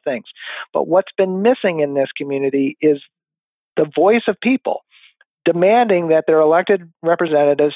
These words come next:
take action on this issue. Right now, there's not yet been enough either political, uh, opportunity or pain for not being a leader on climate change.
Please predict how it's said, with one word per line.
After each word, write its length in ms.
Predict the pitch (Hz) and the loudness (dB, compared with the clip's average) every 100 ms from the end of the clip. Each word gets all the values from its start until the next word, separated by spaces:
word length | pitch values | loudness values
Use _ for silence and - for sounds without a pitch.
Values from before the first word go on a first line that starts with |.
| - | -2
take 180 | 151 143 | -2 0
action 400 | 143 135 143 135 | 0 0 -4 -6
on 240 | 127 131 | -2 -2
this 140 | 131 127 | -2 -4
issue. 320 | 127 - - 160 _ - - - _ _ | -4 -6 -10 -14 _ -18 -18 -20 _ _
Right 300 | 151 160 226 | -2 0 0
now, 260 | 196 190 185 | 0 0 2
there's 320 | 170 156 143 | 0 0 -2
not 340 | 151 160 190 - | -2 0 0 -2
yet 400 | 175 214 175 143 _ _ | -2 0 2 0 _ _
been 160 | 160 156 | 0 0
enough 340 | 147 156 175 - _ - | 2 0 0 -4 _ -2
either 220 | 175 160 | 0 -2
political, 840 | - 160 165 170 - 151 139 139 _ - | 0 0 2 0 -2 -2 0 -2 _ -8
uh, 180 | 135 135 | -6 -2
opportunity 840 | 143 - 143 - 233 294 294 254 - - - _ | -4 -2 -4 -2 0 2 2 0 -4 -20 -20 _
or 200 | 185 190 | 0 0
pain 600 | - 214 208 143 120 120 _ _ _ _ | -2 0 0 0 -4 -10 _ _ _ _
for 580 | - 151 151 151 147 147 _ _ _ _ | -2 2 2 4 2 0 _ _ _ _
not 300 | 156 160 156 | -2 0 0
being 160 | 160 151 | 0 2
a 60 | |
leader 300 | 143 147 139 | 2 2 0
on 140 | 127 120 | -2 -2
climate 340 | 123 120 - | -4 -4 -8
change. 220 | - - | -10 -10